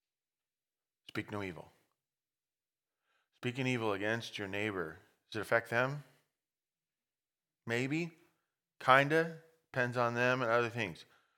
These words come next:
Who does it for sure always affect? The speaker.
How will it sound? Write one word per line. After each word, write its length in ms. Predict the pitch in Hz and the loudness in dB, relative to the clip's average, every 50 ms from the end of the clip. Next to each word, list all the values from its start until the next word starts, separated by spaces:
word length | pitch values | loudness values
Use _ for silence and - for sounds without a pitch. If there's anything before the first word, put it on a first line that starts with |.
| _ _ _ _ _ _ - | _ _ _ _ _ _ -6
Who 160 | - 135 135 127 | -2 -2 0 2
does 200 | 123 120 107 107 | 2 0 0 0
it 140 | 104 - - | -2 -4 -4
for 220 | - - 104 87 | -6 -6 -6 -4
sure 580 | - - - - - 151 117 87 78 82 85 - - _ _ _ _ _ _ _ _ _ _ _ | -4 -2 2 6 8 8 10 8 6 2 -2 -6 -10 _ _ _ _ _ _ _ _ _ _ _
always 520 | 113 117 113 113 110 95 92 92 90 80 | 10 10 12 10 10 6 4 2 0 0
affect? 420 | 95 87 - 92 71 - - - - - _ _ _ _ _ _ _ _ _ _ _ _ _ _ _ _ _ _ _ _ _ _ _ _ _ _ _ _ _ _ _ _ _ _ _ _ _ _ _ _ _ _ _ _ _ _ _ _ _ _ _ _ _ _ _ _ _ _ _ - | -4 -2 0 0 -2 -2 -4 -14 -20 -20 _ _ _ _ _ _ _ _ _ _ _ _ _ _ _ _ _ _ _ _ _ _ _ _ _ _ _ _ _ _ _ _ _ _ _ _ _ _ _ _ _ _ _ _ _ _ _ _ _ _ _ _ _ _ _ _ _ _ _ -10
The 80 | 87 | -8
speaker. 520 | - - - 95 87 78 - 76 67 - | -8 -8 -6 -8 -8 -8 -8 -10 -12 -12